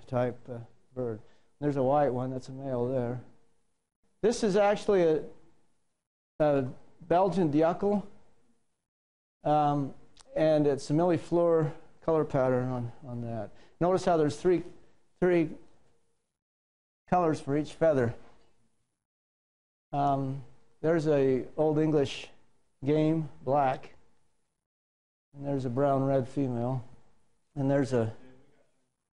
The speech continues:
okay. I think that's it.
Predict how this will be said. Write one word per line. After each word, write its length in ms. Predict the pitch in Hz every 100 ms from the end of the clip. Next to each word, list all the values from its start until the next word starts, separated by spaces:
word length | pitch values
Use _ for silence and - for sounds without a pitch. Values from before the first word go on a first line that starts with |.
| _ _ _ _ _ _ _ _ _ _ _ _ _ _
okay. 220 | 117 101 - - - _ _ _ _ - - - - - _ 147
I 80 |
think 160 | 175 185
that's 220 | 190 -
it. 340 | 233 175 -